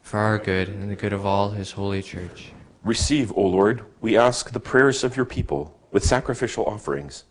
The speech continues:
Speaker 2: that through the intercession of Blessed Mary, the mother of your Son, no petition may go unanswered, no request be made in vain, through Christ our Lord.
Speaker 1: Amen.
Speaker 2: The Lord be with you.
Speaker 1: And with your spirit.
Speaker 2: Lift up your hearts.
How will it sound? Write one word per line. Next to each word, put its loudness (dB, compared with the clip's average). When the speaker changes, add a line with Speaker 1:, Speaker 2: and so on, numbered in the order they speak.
Speaker 2:
that 0
through -2
the 0
intercession -4
of -6
Blessed -4
Mary, -4
the -8
mother -6
of -6
your -8
Son, -10
no -2
petition -4
may -6
go 0
unanswered, -6
no 0
request 0
be -6
made -4
in -6
vain, -8
through -4
Christ -4
our -2
Lord. -10
Speaker 1:
Amen. -10
Speaker 2:
The -4
Lord -4
be -6
with -2
you. -8
Speaker 1:
And -8
with -6
your -6
spirit. -12
Speaker 2:
Lift -2
up -8
your -10
hearts. -10